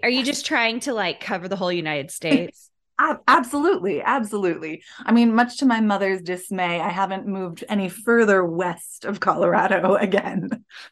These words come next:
Speaker 2: <laughs>
Speaker 1: So funny. Okay, so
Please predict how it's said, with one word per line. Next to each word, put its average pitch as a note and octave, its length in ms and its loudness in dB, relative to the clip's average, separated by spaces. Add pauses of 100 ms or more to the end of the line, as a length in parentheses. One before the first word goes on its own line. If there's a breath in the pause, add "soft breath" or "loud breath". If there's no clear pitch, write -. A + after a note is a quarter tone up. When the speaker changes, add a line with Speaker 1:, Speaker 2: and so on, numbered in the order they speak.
(120)
Speaker 2:
<laughs> - 460 -2 (200)
Speaker 1:
So B3 240 2
funny. A3+ 380 -2 (280 loud breath)
Okay, D#4 220 0
so D#4 300 0